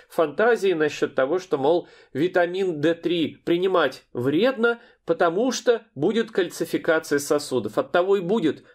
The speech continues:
что дефицит К два при том существует. А если бы не было дефицита К два, то и не было бы кальцификации сосудов. Итак, посмотрите это моё видео про витамин К два. Ссылка будет в описании.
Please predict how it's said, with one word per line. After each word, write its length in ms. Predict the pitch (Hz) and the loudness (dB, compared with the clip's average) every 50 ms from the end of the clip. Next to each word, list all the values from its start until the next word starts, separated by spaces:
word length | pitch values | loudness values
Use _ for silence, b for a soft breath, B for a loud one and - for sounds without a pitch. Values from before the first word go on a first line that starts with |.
| b | b
что 240 | b - - - 156 | b -10 -4 -4 -2
дефицит 500 | 147 147 143 143 170 165 - 190 185 - | -2 -2 -2 -2 -4 -4 -2 -4 -4 -2
К 180 | - - 185 185 | 0 0 0 2
два 280 | 165 180 180 220 214 190 | 2 2 2 4 2 2
при 480 | 202 - 170 170 143 110 101 - - _ - | 0 0 -2 -2 -2 -2 -4 -8 -12 _ 0
том 360 | 185 170 139 113 104 - _ - | 2 2 2 2 -2 -12 _ -10
существует. 800 | - - 160 156 - - 160 - - - 139 127 120 110 104 - | -4 -2 -2 -2 -2 -4 -4 -4 -6 -4 -2 0 0 0 2 2
А 80 | 131 | 0
если 200 | 156 151 - - 170 | 0 0 -2 -2 -2
бы 120 | 165 175 | -2 0
не 180 | 170 175 214 247 | 0 0 0 2
было 220 | 214 220 202 185 | 2 2 2 2
дефицита 500 | 156 151 147 - - - - 143 - - | 0 0 -4 -4 -6 -10 -10 -10 -10 -6
К 160 | - - 143 143 | -2 -2 0 0
два, 300 | 131 120 110 101 - B B B B B B B B B B | 2 2 0 0 -2 B B B B B B B B B B
то 120 | - 240 | 2 2
и 60 | 240 | 2
не 160 | 220 226 254 233 | 2 2 0 2
было 160 | 214 240 226 | 2 2 2
бы 140 | 190 208 208 | 2 0 0
кальцификации 1200 | - 185 160 156 - 165 156 - 156 117 - - 170 196 226 226 220 - 214 202 196 196 - _ _ _ | 0 -2 -2 -2 -4 -6 -4 -4 -4 -4 0 0 2 2 2 0 0 0 0 0 0 0 -4 _ _ _
сосудов. 720 | - - - - 117 110 - - - 123 131 131 113 110 - | -18 -10 -4 -4 -4 -4 -4 -4 -2 -2 0 0 -2 -2 -4
Итак, 320 | - - 117 - 147 147 - | -4 -4 0 0 0 0 -2
посмотрите 640 | 143 139 143 143 135 131 135 156 196 233 220 214 | -4 -4 -2 0 -2 0 0 0 -2 0 0 0
это 160 | 208 202 202 180 | 0 0 0 0
моё 260 | 175 175 175 170 151 | 0 2 2 2 0
видео 380 | 135 135 160 170 156 180 175 | 0 0 -2 0 0 -2 -2
про 160 | 175 147 139 120 | 0 0 0 0
витамин 540 | 107 107 117 110 104 110 127 135 127 131 b b b b b b | 0 0 -2 -2 -2 -2 -4 -4 -6 -10 b b b b b b
К 160 | - - 160 156 | -2 0 0 0
два. 220 | 143 120 113 104 | 2 2 0 0
Ссылка 320 | - - 185 180 151 - | 0 0 -2 0 0 0
будет 200 | 123 110 117 113 | 0 0 -2 -2
в 40 | 113 | -4
описании. 500 | 107 - - - - 117 101 92 - - | -6 -6 -6 -4 -2 -4 -4 -4 -8 -14